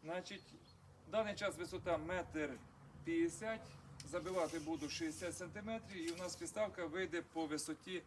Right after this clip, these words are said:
дев'яносто сантиметрів. Плюс нуклеусний вулик, якраз зручно мені працювати із прямою спиною. Значить, довжина підставки три метри, ширина двадцять шість сантиметрів.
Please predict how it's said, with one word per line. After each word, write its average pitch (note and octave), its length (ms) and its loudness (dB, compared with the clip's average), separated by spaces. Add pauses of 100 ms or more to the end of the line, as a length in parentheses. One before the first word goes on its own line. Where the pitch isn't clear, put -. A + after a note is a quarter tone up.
(300)
дев'яносто E3 520 0
сантиметрів. D#3 720 0
Плюс D#3+ 320 0
нуклеусний D#3+ 500 0
вулик, A3+ 300 -4
якраз E3+ 320 0
зручно F3+ 300 -6
мені C#3+ 160 -8
працювати E3+ 520 -2
із D3 160 -2
прямою D#3 520 -2
спиною. C#3+ 460 -2 (640)
Значить, F3 340 -2
довжина G3+ 400 2
підставки D#3+ 680 0 (380)
три F3+ 260 4
метри, G3+ 460 0
ширина E3 480 0
двадцять D#3+ 420 -2
шість D#3+ 300 -4
сантиметрів. D3+ 800 -6